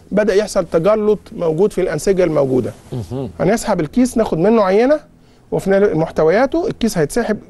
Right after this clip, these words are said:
Speaker 1: نسيجه، وهنا بنبدأ نشفط الكيس. اتشفط تمامًا لأنه كان عبارة عن كتلة دموية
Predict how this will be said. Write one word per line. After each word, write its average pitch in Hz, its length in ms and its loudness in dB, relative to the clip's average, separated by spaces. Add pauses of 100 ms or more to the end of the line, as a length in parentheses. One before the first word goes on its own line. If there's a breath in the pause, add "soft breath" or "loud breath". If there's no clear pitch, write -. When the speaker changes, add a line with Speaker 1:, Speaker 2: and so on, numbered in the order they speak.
(120)
Speaker 1:
نسيجه، 247 520 2 (360 loud breath)
وهنا 254 300 2
بنبدأ 208 340 2
نشفط 202 380 -2
الكيس. 226 280 -2
اتشفط 240 380 -2
تمامًا 214 380 2
لأنه 214 420 4
كان 202 240 2
عبارة 190 240 2
عن 175 140 -4
كتلة 247 320 0
دموية 202 480 2